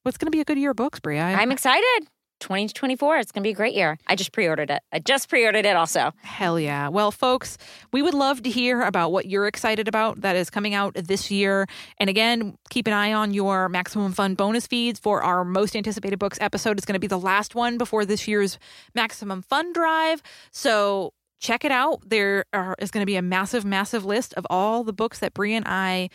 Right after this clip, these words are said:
Speaker 1: one, are, we're excited about ourselves for the spring of twenty twenty-four, end of winter, start of spring, but also we specifically pick out books that we think glassers are gonna like. So there's a massive list of them, and it's only for Maximum Fun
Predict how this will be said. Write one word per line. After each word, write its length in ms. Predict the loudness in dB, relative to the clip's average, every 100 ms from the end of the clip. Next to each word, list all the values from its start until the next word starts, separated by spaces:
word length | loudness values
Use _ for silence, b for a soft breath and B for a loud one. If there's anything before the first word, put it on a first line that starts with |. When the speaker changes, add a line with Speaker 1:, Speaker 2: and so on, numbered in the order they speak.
| b _ _
Speaker 1:
one, 380 | 0 2 2 -2 -2
are, 240 | 2 2 2
we're 120 | -2
excited 340 | 0 0 0 0
about 220 | 0 0
ourselves 520 | -2 0 0 -2 -6
for 320 | -4 0 0
the 160 | -2 -4
spring 440 | -4 -2 0 0
of 80 | -2
twenty 200 | -2 -4
twenty-four, 540 | -2 -4 -2 0 0 0
end 140 | 0 0
of 100 | 0
winter, 240 | 0 0
start 240 | 0 0
of 80 | 0
spring, 380 | -2 0 0 -2 B B B -4
but 120 | 0
also 280 | 2 2 0
we 180 | 0 -2
specifically 520 | -6 -2 -2 0 0
pick 220 | 0 0
out 160 | 0 0
books 220 | -2 -2
that 140 | -2
we 120 | -2
think 200 | -2 -2
glassers 420 | 0 0 2 0 0
are 80 |
gonna 180 | 0 0
like. 300 | 0 -4 -6
So 400 | -2 2 2 0 B B B _
there's 180 | -2 0
a 80 | -2 0
massive 320 | 0 0 0
list 260 | 0 0 0
of 80 | 0
them, 320 | 0 0 0 0
and 280 | 0 0
it's 120 | -2 -2
only 360 | 2 2 2 0
for 200 | 0 0
Maximum 420 | -2 -2 -4 -4
Fun 480 | -2 0 0 -4